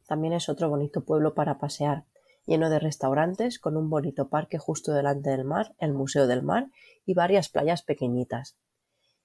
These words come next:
Si vas a Amposta, no te olvides de parar en, en el puente colgante. Las vistas hacia Amposta son muy bonitas y también es bien merecida una visita al mercado municipal.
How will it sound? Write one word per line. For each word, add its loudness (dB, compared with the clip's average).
Si -2
vas 2
a 6
Amposta, 4
no 4
te 2
olvides 2
de 0
parar -2
en, 0
en -4
el 0
puente -2
colgante. -2
Las 0
vistas -4
hacia -2
Amposta 0
son -4
muy 0
bonitas -2
y -4
también -2
es -4
bien 0
merecida -2
una -2
visita -4
al -2
mercado -4
municipal. -8